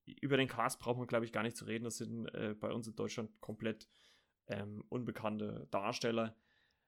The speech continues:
Aber, also erstens mal muss ich sagen, dass der Hauptdarsteller, äh, äh, gespielt, äh, von Alban Lenoir, äh, ich glaub, der hat gefühlt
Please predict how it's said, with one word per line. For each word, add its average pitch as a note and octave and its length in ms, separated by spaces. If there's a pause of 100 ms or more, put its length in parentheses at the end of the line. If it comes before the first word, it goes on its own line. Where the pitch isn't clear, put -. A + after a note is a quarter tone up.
(240)
Aber, A2 580 (540)
also - 180
erstens C#3+ 300
mal C3+ 120
muss C3 160
ich B2 60
sagen, A#2+ 200
dass A#2+ 140
der G#2 140
Hauptdarsteller, A#2+ 880
äh, - 180
äh, - 380
gespielt, A#2+ 680
äh, - 100
von A2 360
Alban A2+ 420
Lenoir, A#2 760 (540)
äh, G#2+ 340 (1160)
ich - 160
glaub, A2+ 220
der A#2 120
hat - 320 (460)
gefühlt D#3 640